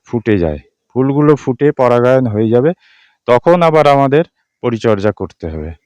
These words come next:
তো এই গ্যাপটার জন্যে আমি আগে বলেছিলাম প্রিভেন্টিভ স্প্রে করে দেওয়ার জন্যে। হ্যাঁ, গাছে মুকুল আসার আগেই এটা স্প্রে করে দিলে পোকামাকড়গুলো দূরে চলে যায়।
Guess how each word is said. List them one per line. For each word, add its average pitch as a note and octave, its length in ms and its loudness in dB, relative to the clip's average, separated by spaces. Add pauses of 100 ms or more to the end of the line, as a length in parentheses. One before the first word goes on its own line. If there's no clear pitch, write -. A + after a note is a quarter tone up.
(460)
তো B2+ 60 2
এই C#3+ 280 4 (200)
গ্যাপটার C#3 540 2
জন্যে D#3+ 300 0
আমি D#3 220 2
আগে C#3+ 240 2
বলেছিলাম D3 480 -2
প্রিভেন্টিভ D3 600 0
স্প্রে C#3 320 -4
করে C3+ 240 -2
দেওয়ার B2+ 240 0
জন্যে। C3+ 280 -4 (440)
হ্যাঁ, A2+ 240 0
গাছে A2+ 340 0
মুকুল B2 320 -2
আসার B2 260 0
আগেই A#2 400 2
এটা C3 220 0
স্প্রে B2+ 300 -6
করে B2+ 260 -6
দিলে B2 300 -2
পোকামাকড়গুলো A#2 760 -2
দূরে A2+ 260 -4
চলে A2 280 -4
যায়। A2+ 180 0